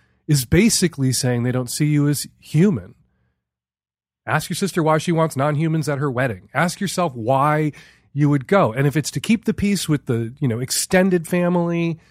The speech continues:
if it's in hopes that she may one day come around, if you're the bigger person,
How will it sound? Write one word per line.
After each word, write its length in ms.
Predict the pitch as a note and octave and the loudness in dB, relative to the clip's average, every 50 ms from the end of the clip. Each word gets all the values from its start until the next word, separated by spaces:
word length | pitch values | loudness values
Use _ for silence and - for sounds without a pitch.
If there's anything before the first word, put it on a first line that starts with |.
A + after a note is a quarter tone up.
| _ _ _ _ _ _ | _ _ _ _ _ _
if 140 | - C#3+ - C#3 | -4 -2 -2 -2
it's 200 | B2 - - - | -2 -2 -4 -4
in 180 | - E3+ E3 D#3 | 0 2 2 2
hopes 400 | - - F#3 G3 G#3 - - - | 2 4 4 2 2 2 -2 -2
that 160 | F#3 E3+ D#3+ | -2 -2 0
she 120 | - - E3+ | 0 0 0
may 140 | D#3+ D#3 C#3+ | 2 2 2
one 300 | B2 B2+ D#3 F3 F#3+ F#3 | 2 2 2 2 2 0
day 180 | F3+ E3+ E3+ | 0 0 0
come 280 | E3 - - E3 D#3 D3+ | -2 -2 -2 -2 0 0
around, 340 | D#3 D#3 D3+ D#3 D3+ D3+ B2 | 2 2 2 2 2 0 0
if 120 | A2 - | -2 0
you're 160 | C3+ D3+ E3+ | 2 2 2
the 100 | D#3 D#3 | 2 0
bigger 300 | C3 C#3 E3 D3 D3+ D#3 | -2 -2 -2 0 -2 -2
person, 520 | D3 - - D#3+ D#3 C#3 - D#3+ D3+ D3 | -4 -2 -2 -2 -2 -2 -2 -2 -2 -2